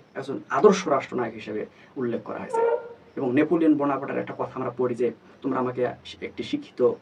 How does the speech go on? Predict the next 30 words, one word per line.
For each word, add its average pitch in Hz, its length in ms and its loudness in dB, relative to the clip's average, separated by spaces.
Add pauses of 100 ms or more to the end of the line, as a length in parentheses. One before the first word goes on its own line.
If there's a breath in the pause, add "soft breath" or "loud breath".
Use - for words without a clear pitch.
(260 loud breath)
মা 120 120 2
দাও, 139 160 -2
আমি 123 160 -4
তোমাদেরকে 123 380 -6
একটা 123 120 -16
শিক্ষিত - 380 -14
জাতি - 200 -10
দেব।" - 200 -8 (680)
আপনি 113 240 -6
জানেন 120 280 -6 (360)
এই 120 80 -6
নেপোলিয়ন 117 380 -4
বোনাপার্ট 110 380 -6 (380)
এই 110 140 -6
বন্য 113 260 0
ঘৃণ্যটা 110 380 -6
করেছেটা 117 440 -10
কি? 156 180 -14 (840 loud breath)
এই 147 80 0
ফিলিস্তিনের 151 500 -2 (120)
বুকে 123 340 -6 (1080)
মুসলিম 135 380 -2
মা 113 140 0
বোনদেরকে 123 380 -4
হত্যা 113 280 -10
করেছে, 107 380 -10 (240)
নারী 131 200 0
পুরুষ 117 240 -6
বৃদ্ধদেরকে 127 520 -2
একদম 127 560 -4